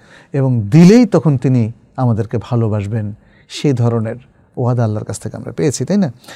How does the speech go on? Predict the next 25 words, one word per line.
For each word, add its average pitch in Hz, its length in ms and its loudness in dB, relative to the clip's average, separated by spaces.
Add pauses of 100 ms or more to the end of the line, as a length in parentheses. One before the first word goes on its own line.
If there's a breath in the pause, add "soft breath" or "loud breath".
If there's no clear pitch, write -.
(140 loud breath)
এটা 131 180 -4
আমাদের 113 240 -4
ব্যক্তিগত 127 440 -4
জীবন, 120 360 -4
আখলাকের 156 440 -6
মধ্যেও 139 320 -6
প্রতিফলিত 123 540 -6
করতে 123 300 -2
হবে। 101 180 -10 (720 loud breath)
আচ্ছা, 123 220 -2
দ্বিতীয় 175 280 2
প্রশ্ন 208 280 -2
করেছেন, 180 300 0
রেগে 143 260 4
গিয়ে 143 160 2
স্বামীর 139 260 -4
সাথে 156 220 0
তৈতকারি 135 500 0
করে 135 240 0
কথা 127 220 0
বললে 127 260 0
কি 120 220 -4
কবিরা 113 280 -2
গুনাহ 123 320 -4
হবে? 170 220 -4